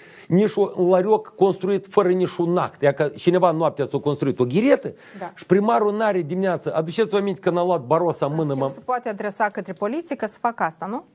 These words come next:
Speaker 1: A?
Speaker 2: Se poate adresa la poliție primăria ca să facă
Speaker 1: Primăria?
Speaker 2: asta?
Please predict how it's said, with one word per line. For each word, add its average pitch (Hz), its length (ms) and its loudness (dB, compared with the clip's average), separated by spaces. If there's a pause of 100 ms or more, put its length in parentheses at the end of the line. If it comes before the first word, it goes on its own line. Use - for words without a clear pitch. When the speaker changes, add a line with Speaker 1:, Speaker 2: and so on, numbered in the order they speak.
(260)
Speaker 1:
A? 190 120 -4 (300)
Speaker 2:
Se - 140 -20
poate 311 220 4
adresa 208 320 -2
la 180 120 -2
poliție 180 400 -8
primăria 175 520 -8
ca 185 100 -4
să - 140 -10
facă 175 160 0
Speaker 1:
Primăria? 147 320 -4
Speaker 2:
asta? 160 100 -10